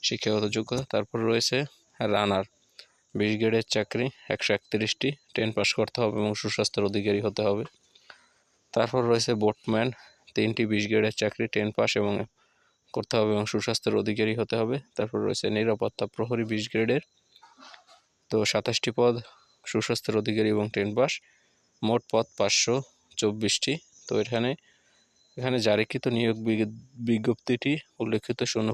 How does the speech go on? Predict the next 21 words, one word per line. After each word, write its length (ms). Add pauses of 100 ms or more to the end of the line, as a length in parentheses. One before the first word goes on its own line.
পদ 240
পূরণের 360
ক্ষেত্রে 280 (800)
বাংলাদেশ 340 (100)
পোস্ট 320
অফিস 240
গেজেটেড 520
ও 80
নন 300
গেজেটেড 460
কর্মকর্তা 520
কর্মচারী 480
নিয়োগ 280
বিধিমালা 380
দু 140
হাজার 320
পনেরো 400 (840)
এবং 240 (260)
মন্ত্রণালয় 680
অধিদপ্তর 440
পরিদপ্তরের 600